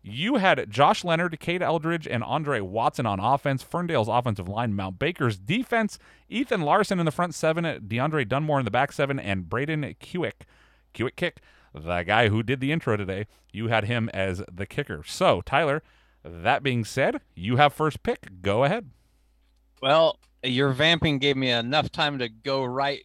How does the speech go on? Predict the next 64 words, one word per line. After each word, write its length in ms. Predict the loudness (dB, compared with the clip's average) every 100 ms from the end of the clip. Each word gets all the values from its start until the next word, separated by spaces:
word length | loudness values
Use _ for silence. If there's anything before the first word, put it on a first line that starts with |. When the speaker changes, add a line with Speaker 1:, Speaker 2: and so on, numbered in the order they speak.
| -10
Speaker 2:
to, 140 | -12 -10
to 160 | -8 -8 -10 _ -10
<laughs> 280 | -8 -2
find 240 | 2 4 4
it 80 | 4
out 240 | 6 4
and 160 | 2 0
look 220 | 0 0
who 140 | 0
it, 140 | 0 0
who 80 | 0
I 100 | 2
wanted, 420 | 2 2 0 -4 -10
and 440 | -8 -8 -8 -10 -16 _ _ _ 0
I 120 | 0
feel 200 | 4 4
really 340 | 4 4 4
good 200 | 4 2
about 360 | 2 0 -4 -6
Linden's 560 | -6 -4 -2 -4 -6 -6
offensive 500 | -4 -2 -4 -6 -6
line 260 | -4 -4 -6
this 240 | -10 -10
week. 340 | -10 -10 -8 -2
I 180 | 0
think 280 | 0 -2 0
that, 160 | 0 0
uh, 180 | 0 0
they're 200 | 0 0
gonna 140 | 0
move 180 | -2 -2
the 80 | 0
ball, 320 | 4 4 4
they're 80 | 2
gonna 140 | -2
put 180 | -4 -6
up 80 | -6
points, 460 | -4 -4 -4 -10 -18 _ _ _ _ -14
and 120 | -12
if 60 | -6
you 120 | -4
could 120 | -2
put 100 | 0
a 40 | -2
stamp 400 | -2 0 0 2
on 120 | 2
that 200 | 0 0
baby, 400 | -2 -4 -6 -10 -8
that's 180 | -6 -6
gonna 160 | -4 -4
be 160 | -2
a 80 | -2
big 280 | -4 -2 0
one 160 | 0 -2
for 200 | -2 -2
me. 160 | -6
Linden, 420 | -6 -4 0 0 0
offensive 360 | 0 0 -2
line. 180 | -2 -2 2
I 140 | 2
need 300 | 4 4 4
it 120 | 2
this 220 | -4 -10
week. 200 | -10 -12